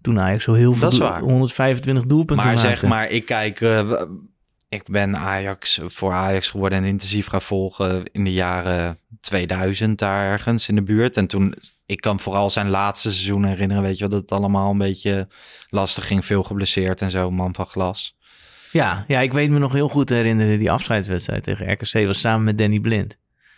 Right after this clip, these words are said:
Speaker 1: Nou,
Speaker 2: En
Speaker 1: we
Speaker 2: wat
Speaker 1: samen afscheid en, eh, ja, dat zag ik gewoon, eh, mannen van middelbare leeftijd met tranen in
Speaker 2: Ja?
Speaker 1: hun ogen staan. Ja,
Speaker 2: Ja?
Speaker 1: zeker. Ja, het was een heel emotioneel afscheid. Heel mooi.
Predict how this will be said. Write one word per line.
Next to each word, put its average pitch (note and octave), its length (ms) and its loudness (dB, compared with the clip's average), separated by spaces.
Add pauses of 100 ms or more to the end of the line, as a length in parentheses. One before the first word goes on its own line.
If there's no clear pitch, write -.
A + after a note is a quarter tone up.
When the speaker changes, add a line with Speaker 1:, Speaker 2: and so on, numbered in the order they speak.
(360)
Speaker 1:
Nou, G#2 120 4
Speaker 2:
En G#2 60 8
Speaker 1:
we G2 60 4
Speaker 2:
wat G2 80 2
Speaker 1:
samen C#3+ 340 2
afscheid C3 480 0
en, A#2 180 2
eh, A2 160 2
ja, A#2 120 2
dat G2 160 0
zag - 200 -2
ik G2+ 120 -8
gewoon, G2 360 2
eh, G2 220 0 (480)
mannen B2 360 2
van B2 200 2
middelbare C3 540 2
leeftijd D3 500 2
met D#3 140 2
tranen F3 380 0
in - 60 6
Speaker 2:
Ja? C3 160 6
Speaker 1:
hun E3 100 2
ogen C#3 200 2
staan. C3+ 220 2
Ja, B2 80 8
Speaker 2:
Ja? A2 80 4
Speaker 1:
zeker. G3 380 2
Ja, C3+ 80 4
het B2 80 4
was C3 100 4
een C#3+ 60 2
heel F3+ 140 4
emotioneel D3 600 2
afscheid. G#2+ 460 -2 (180)
Heel D3 180 2
mooi. G#2 360 2